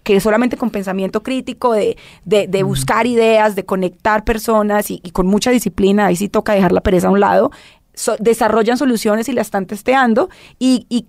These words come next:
Speaker 1: creo firmemente que ese aprendizaje empírico es igualmente válido.
Speaker 2: Totalmente.
Speaker 1: Sin embargo, una persona que tiene un grado en ingeniería, una maestría en administración pública,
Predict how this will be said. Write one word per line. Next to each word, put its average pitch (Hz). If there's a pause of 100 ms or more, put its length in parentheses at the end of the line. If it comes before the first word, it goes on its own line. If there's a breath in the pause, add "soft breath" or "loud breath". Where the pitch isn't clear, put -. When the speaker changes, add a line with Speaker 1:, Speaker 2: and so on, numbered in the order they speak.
Speaker 1:
creo 262
firmemente 302 (240 soft breath)
que 226
ese 233
aprendizaje 226
empírico 262
es 202
igualmente 254
válido. 285 (160 soft breath)
Speaker 2:
Totalmente. 104
Speaker 1:
Sin -
embargo, 180 (360 soft breath)
una 240
persona 220
que 220
tiene 214 (280 loud breath)
un 247
grado 226
en 226
ingeniería, 220
una 233
maestría 208
en 208
administración 202
pública, 202